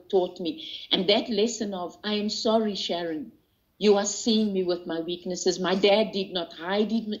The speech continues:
his mistake. He just said, "I am sorry that you are seeing me with my weaknesses,"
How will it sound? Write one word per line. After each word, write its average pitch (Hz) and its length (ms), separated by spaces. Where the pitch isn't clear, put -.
his 226 240
mistake. 214 680
He 220 200
just 233 340
said, 190 380
"I 208 120
am 196 180
sorry 196 600
that 190 200
you 190 100
are 185 100
seeing 208 540
me 196 140
with 190 200
my 170 160
weaknesses," 180 680